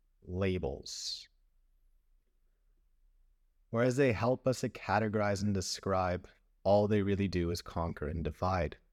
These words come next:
Like ecosystems, the more diverse our society and people, the more, more resistant we are to disease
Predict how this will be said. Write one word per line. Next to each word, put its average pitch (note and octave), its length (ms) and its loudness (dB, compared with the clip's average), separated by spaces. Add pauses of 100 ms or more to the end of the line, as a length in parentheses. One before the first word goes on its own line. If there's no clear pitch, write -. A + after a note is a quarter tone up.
(680)
Like G#2 220 0
ecosystems, G#2 1160 0 (120)
the G2+ 80 -4
more G2+ 300 0
diverse G#2 520 0
our G#2+ 80 -2
society G2+ 640 -2
and G#2 160 -2
people, F#2 580 -6
the G2+ 80 -6
more, G2+ 280 0
more A2+ 420 0
resistant G#2+ 640 0
we G#2 160 -4
are G2+ 240 0
to G2 140 -6
disease A2 680 0